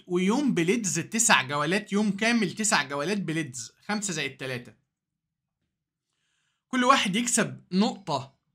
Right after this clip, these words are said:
في ال-، في الرابد بتتحسب باتنين، في البليدز بتتحسب بواحدة.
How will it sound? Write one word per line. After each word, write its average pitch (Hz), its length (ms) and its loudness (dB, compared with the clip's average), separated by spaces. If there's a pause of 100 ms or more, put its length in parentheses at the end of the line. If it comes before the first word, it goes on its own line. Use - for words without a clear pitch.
(400)
في 180 140 -4
ال-، 139 840 -4
في - 120 -6
الرابد 208 440 -2
بتتحسب 196 440 0
باتنين، 135 540 -8 (200)
في - 80 -10
البليدز 196 380 -2
بتتحسب 202 440 -4
بواحدة. 139 480 -4